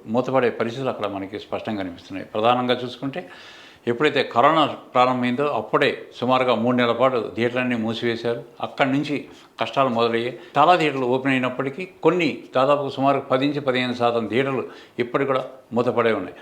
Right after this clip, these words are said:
ఆ స్థానంలో కళ్యాణ మండపాలు గాను లేకపోతే రెసిడెన్షియల్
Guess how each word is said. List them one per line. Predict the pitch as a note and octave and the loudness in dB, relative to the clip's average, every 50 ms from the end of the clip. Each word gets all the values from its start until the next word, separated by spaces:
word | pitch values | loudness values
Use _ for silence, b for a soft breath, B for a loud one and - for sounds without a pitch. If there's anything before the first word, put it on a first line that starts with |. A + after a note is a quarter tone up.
| B B B B | B B B B
ఆ | C#3+ - | 2 2
స్థానంలో | - - B2+ B2+ B2+ C3 C3 C3 C#3+ | 4 4 2 4 4 2 0 -2 -4
కళ్యాణ | C#3 - A2 A2+ B2+ C3 C3 C3 | -4 -4 -2 0 2 2 2 2
మండపాలు | C3 B2 B2 A#2 A#2+ B2 A#2+ A#2+ | 2 2 2 2 2 2 2 2
గాను | A#2+ A#2+ A#2+ B2 B2 A#2+ | 0 -2 -2 -4 -2 0
లేకపోతే | A#2 A#2 A#2+ A#2 A#2 B2 A#2+ | 0 2 2 0 0 0 0
రెసిడెన్షియల్ | G#2 G#2+ A2 G#2+ C3+ C#3 C#3 - - C3 | 0 -2 -2 -2 -2 -2 -2 -2 -2 -4